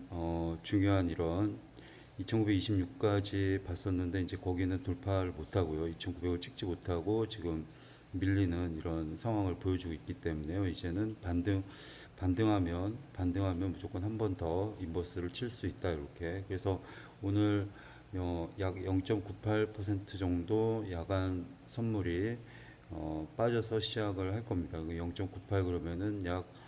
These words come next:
어, 요 정도, 이천팔백십오 포인트. 그럼 이천팔백십오 포인트 정도,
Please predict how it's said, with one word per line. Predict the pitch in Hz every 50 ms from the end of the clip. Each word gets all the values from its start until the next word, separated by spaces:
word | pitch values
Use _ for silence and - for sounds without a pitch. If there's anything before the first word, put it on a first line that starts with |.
| - - - - - - - -
어, | - 85 82 82 82 82 85 85 85 87 87 87 82 85 90 101 - 87 92 95 95 95 98 98 - - - -
요 | 98 92
정도, | 95 92 87 82 82 87 95 110 120 117 - - - - - - - -
이천팔백십오 | - 92 - - 110 98 98 104 101 95 95 98 95 - 147 143 147
포인트. | - - 98 87 78 - - - 90 80 - -
그럼 | - 95 92 95
이천팔백십오 | 92 - 117 101 95 113 107 107 98 - 131 123 - -
포인트 | - 120 113 101 98 -
정도, | - 101 95 92 90 92 92 87